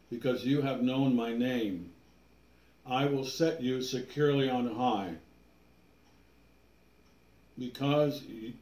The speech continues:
you have loved me, I will set you." So then everything always comes back to that.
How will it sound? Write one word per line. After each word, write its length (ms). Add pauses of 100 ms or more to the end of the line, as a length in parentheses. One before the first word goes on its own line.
(480)
you 280
have 280
loved 380
me, 460 (140)
I 240
will 200
set 400
you." 320 (420)
So 520 (100)
then 280
everything 400
always 260
comes 220
back 300
to 80
that. 240